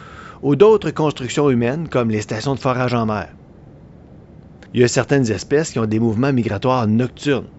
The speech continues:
et ils utilisent la position de la Lune ou des étoiles pour s'orienter. Une autre condition qui assure la réussite de la traversée, c'est bien sûr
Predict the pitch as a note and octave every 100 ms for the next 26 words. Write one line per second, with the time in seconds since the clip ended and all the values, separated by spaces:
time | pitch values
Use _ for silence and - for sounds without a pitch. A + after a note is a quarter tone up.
0 | - - - - - - - A2 G#2+ C3
1 | - A2+ D3 G3 - - - - F#3+ F3+
2 | - C#3+ A#2 F#2+ A#2 F3 C3 A#2+ G#2+ G2
3 | B2+ D3+ G#2+ - A2 A2 G2 E2+ F#2+ -
4 | - - - - - - - - - -
5 | - - - - - - - - C#3+ D3
6 | F#3 - D3 A#2+ D3 D#3 C#3 F2+ - G3
7 | G#3+ C3+ G#2+ G#2+ F#2+ - G#2+ G2 F2 G2+
8 | E2+ E2 - D3 - - - - - -
9 | F#3 A#2 D#2+ - C3 B2